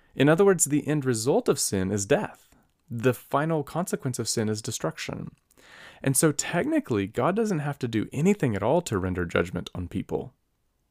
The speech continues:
He simply has to remove his protective presence from people. Because when he does that, then the sin takes over and the death becomes the result. Now,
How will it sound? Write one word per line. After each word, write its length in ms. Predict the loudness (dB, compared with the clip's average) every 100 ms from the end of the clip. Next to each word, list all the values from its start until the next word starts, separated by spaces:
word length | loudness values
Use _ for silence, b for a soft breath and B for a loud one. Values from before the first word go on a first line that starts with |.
| _ _
He 140 | -4
simply 320 | 0 0 0
has 180 | -2 -4
to 100 | -2
remove 400 | -2 0 0 0
his 140 | -2 -2
protective 480 | -6 -6 -10 -12
presence 380 | -8 -6 -4 -8
from 220 | -12 -16
people. 400 | -12 -12 -12 -16 b b b b b b b _
Because 280 | 2 4 4
when 120 | 4
he 100 | 2
does 360 | 4 4 4 0
that, 420 | -2 -4 -8 -16 _ b b b b b -4
then 140 | -2
the 80 | -2
sin 360 | -2 0 0
takes 280 | 0 -2 0
over 460 | -2 0 -2 -2 -6 -16 -20 -8
and 120 | -4
the 60 | 0
death 360 | 2 0 -2
becomes 680 | -10 -4 -4 -2 -4 -6 -10 _ _ _ -4
the 140 | -4
result. 420 | 2 4 4 0 -20 _ _ _ _ _ _ _ -6
Now, 240 | -2 -2